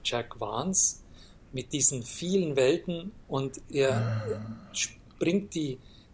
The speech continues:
Speaker 1: die Helden von einem Planeten zum anderen und jeder ist völlig anders, neue Welt, neues Glück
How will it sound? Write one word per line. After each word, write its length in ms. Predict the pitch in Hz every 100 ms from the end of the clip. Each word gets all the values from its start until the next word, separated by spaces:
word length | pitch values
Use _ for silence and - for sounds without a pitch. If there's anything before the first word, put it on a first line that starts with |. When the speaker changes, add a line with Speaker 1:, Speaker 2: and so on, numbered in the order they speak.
| -
Speaker 1:
die 80 | 156
Helden 480 | 104 139 180 190 175
von 220 | 160 135
einem 280 | 143 165 175
Planeten 480 | 143 147 151 175 156
zum 240 | - 147
anderen 440 | - 170 180 175 196
und 140 | 208
jeder 320 | 220 240 233
ist 320 | 208 208 - - - - -
völlig 340 | 226 226 220
anders, 520 | 196 208 185 180 - 170 165
neue 360 | 185 202 190
Welt, 420 | 175 180 185 185 -
neues 500 | 170 180 190 175 -
Glück 280 | 190 196